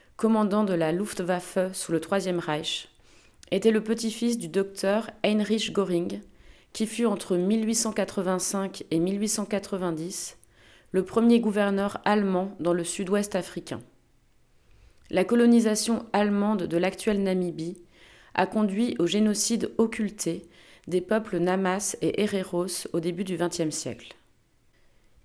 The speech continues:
Il y a urgence à questionner le poids des hiérarchies raciales et des problématiques qu'elles imposent, aussi complexes soient-elles.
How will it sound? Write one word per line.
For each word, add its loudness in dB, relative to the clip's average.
Il 4
y 8
a 8
urgence 4
à -2
questionner 2
le 0
poids 0
des 0
hiérarchies -2
raciales -2
et 0
des 0
problématiques -2
qu'elles -2
imposent, -4
aussi -2
complexes -2
soient-elles. -6